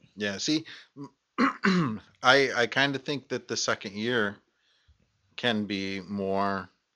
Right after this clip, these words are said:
brass tacks. You are, y-, you know, and plus, the more creative writing you do, the better off you'll be as far as vocabulary,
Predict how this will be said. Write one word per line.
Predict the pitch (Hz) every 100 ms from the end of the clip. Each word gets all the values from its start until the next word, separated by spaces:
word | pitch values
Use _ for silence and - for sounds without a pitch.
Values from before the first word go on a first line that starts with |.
| _ -
brass | 98 95 -
tacks. | - 92 - - - - _ _ _ _ _ -
You | 101 101 104
are, | 98
y-, | -
you | 95 87 101
know, | 95 -
and | 113 107
plus, | - 180 -
the | 127 120
more | 127 139
creative | - 139 117
writing | 110 113 110
you | 101
do, | 90 98
the | 90
better | 85 92 101 107
off | 101 104 101
you'll | - 101
be | 92 98 95 95 - - - - -
as | 98
far | -
as | 98 87
vocabulary, | 87 - 92 104 110 127 139